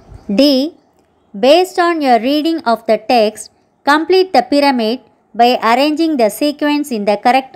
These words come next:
order. இங்க ஒரு பிரமிட் கொடுத்திருக்காங்க. இந்த ஸ்டோரியை சேஞ்ச் பண்ணி கொடுத்திருக்காங்க. நம்ம கரெக்ட் ஆர்டரா எழுதி இந்த பிரமிட்ல நிரப்பணும்.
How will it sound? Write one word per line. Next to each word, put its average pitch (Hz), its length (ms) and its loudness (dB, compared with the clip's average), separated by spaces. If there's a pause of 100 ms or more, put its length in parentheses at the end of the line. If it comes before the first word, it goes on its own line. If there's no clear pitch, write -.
order. 208 400 2 (720)
இங்க 262 220 4
ஒரு 226 200 2
பிரமிட் 294 440 0
கொடுத்திருக்காங்க. 190 520 -4 (680)
இந்த 226 140 0 (100)
ஸ்டோரியை 262 500 2 (180)
சேஞ்ச் 294 360 -2
பண்ணி 254 220 -6
கொடுத்திருக்காங்க. 180 600 -4 (640)
நம்ம 240 200 0
கரெக்ட் 262 460 0
ஆர்டரா 226 480 0
எழுதி 196 360 -4 (120)
இந்த 208 220 -4
பிரமிட்ல 226 500 -2
நிரப்பணும். 175 640 -4